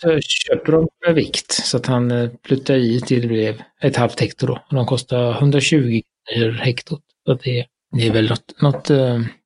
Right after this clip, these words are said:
det är ju betydligt dyrare än, än vanligt te, men det är väldigt, som, som du sa, att det finns ju väldigt exklusiva P E T-er som, eh, som kan gå på väldigt mycket mer då.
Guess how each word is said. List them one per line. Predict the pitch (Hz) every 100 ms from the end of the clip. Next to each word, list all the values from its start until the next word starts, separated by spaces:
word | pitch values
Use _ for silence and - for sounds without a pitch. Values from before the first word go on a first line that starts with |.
| _ - -
det | 151
är |
ju | 147 151 156
betydligt | 151 151 180 151
dyrare | 151 127 107 110
än, | 117
än | 117
vanligt | 117 104 101 -
te, | 107
men | 104 107
det |
är | 110
väldigt, | 113 113 107 - - - _ 135
som, | - 120
som | 117 127
du | 120
sa, | 120 117
att | 113
det | 113
finns | - 127 -
ju | 113 120
väldigt | 127 127 107 101 120 123 -
exklusiva | - - - 131 - 104 117
P | - 139
E | 113
T-er | 104 113 107
som, | 107 117 110 _ _ -
eh, | 123 117 113 107 107 110 - _ _
som | - 120
kan | 113 113
gå | 123 110
på | 107 117 131
väldigt | 127 120
mycket | 143 151
mer | 131 113
då. | 110 101